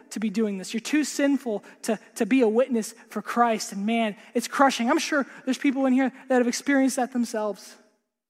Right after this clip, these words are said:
Or on the opposite end of the spectrum, you may not even be a believer in here.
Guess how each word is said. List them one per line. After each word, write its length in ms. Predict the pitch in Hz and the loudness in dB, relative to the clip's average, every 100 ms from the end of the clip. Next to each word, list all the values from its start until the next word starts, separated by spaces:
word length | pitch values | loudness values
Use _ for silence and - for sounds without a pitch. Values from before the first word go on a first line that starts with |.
| _ _ _ _ _ _ _ _ _ _ _ _ _ _ - | _ _ _ _ _ _ _ _ _ _ _ _ _ _ 4
Or 140 | 302 | 8
on 80 | 311 | 8
the 100 | 302 | 10
opposite 420 | 330 403 381 311 | 12 12 10 2
end 140 | 277 262 | 2 2
of 60 | |
the 60 | 240 | 0
spectrum, 300 | 262 247 254 | -2 0 2
you 100 | 339 | 4
may 120 | 440 | 6
not 160 | 330 302 | 6 4
even 160 | 294 | 4
be 140 | 294 320 | 4 4
a 80 | |
believer 480 | 320 330 339 320 269 | 4 4 6 4 2
in 40 | 214 | -2
here. 280 | 196 143 | -6 -12